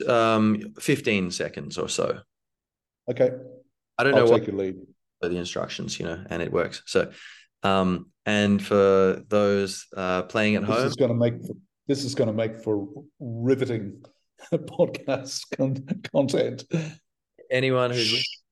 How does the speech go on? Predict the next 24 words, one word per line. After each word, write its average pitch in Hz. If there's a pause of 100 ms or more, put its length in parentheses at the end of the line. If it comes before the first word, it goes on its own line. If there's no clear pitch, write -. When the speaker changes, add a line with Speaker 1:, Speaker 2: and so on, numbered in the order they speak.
(120)
Speaker 2:
can 180
you 143
hear 170
that? 156 (1400)
Can 156
you 147
Speaker 1:
Listen 196
Speaker 2:
hear - (840)
it? -
Speaker 1:
<laughs> -
If 107
you're 123
listening 131
on, 120
like, 110
a, 98
the 98
bus 101
or 120
something, 127
or 104
if 95
you're 98
watching, 120